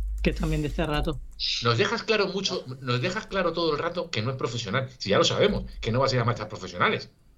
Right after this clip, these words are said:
Speaker 1: Oh, bueno, porque la, la, la Estrade, lo chulo, a mí la Estrade para mí fue una de las más bonitas, lo que es el fin de semana, por el hecho de que tú lo haces la
Speaker 2: Ah,
Speaker 1: cicloturista
Speaker 2: vale,
Speaker 1: y luego
Speaker 2: porque es
Speaker 1: haces
Speaker 2: el
Speaker 1: la
Speaker 2: fin de semana que es
Speaker 1: profesional.
Speaker 2: la profesional. Vale, vale,
Speaker 1: Claro,
Speaker 2: vale,
Speaker 1: claro, me
Speaker 2: entendido.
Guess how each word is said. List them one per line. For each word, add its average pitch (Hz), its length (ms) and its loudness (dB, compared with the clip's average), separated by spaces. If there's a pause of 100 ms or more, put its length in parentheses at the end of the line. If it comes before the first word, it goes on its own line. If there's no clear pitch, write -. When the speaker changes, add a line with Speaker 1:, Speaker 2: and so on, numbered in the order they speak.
(100)
Speaker 1:
Oh, 254 260 0
bueno, 269 240 2
porque 202 300 2
la, 175 260 2
la, 156 360 -2
la 165 160 0
Estrade, 202 500 0
lo 208 200 0
chulo, 220 380 0
a 175 60 -2
mí 170 100 -2
la 170 100 2
Estrade 185 380 2
para 165 200 0
mí 175 120 2
fue 185 140 0
una 196 120 4
de 180 60 4
las 160 100 0
más 170 120 2
bonitas, 185 500 2
lo 180 120 2
que 175 60 0
es 190 40 4
el 185 80 0
fin 190 100 4
de 180 80 4
semana, 180 400 2 (340)
por 180 160 4
el 165 120 4
hecho 165 260 2
de 185 340 4 (400)
que 180 140 2
tú 190 120 4
lo 185 80 6
haces 185 160 2
la 185 80 2
Speaker 2:
Ah, - 20 0
Speaker 1:
cicloturista 185 400 6
Speaker 2:
vale, 247 80 4
Speaker 1:
y 233 40 2
luego 214 180 0
Speaker 2:
porque 196 120 -6
es - 60 -4
Speaker 1:
haces 214 60 -6
Speaker 2:
el - 40 -4
Speaker 1:
la 208 80 0
Speaker 2:
fin 131 120 -4
de 131 60 -2
semana 190 480 0
que - 60 -4
es 110 60 -4
Speaker 1:
profesional. 87 500 -12
Speaker 2:
la - 80 -14
profesional. - 100 -20
Vale, 156 220 -4
vale, - 100 -20 (120)
Speaker 1:
Claro, 185 180 4
Speaker 2:
vale, 196 200 2
Speaker 1:
claro, 214 160 2
me 208 40 -2
Speaker 2:
entendido. 208 160 0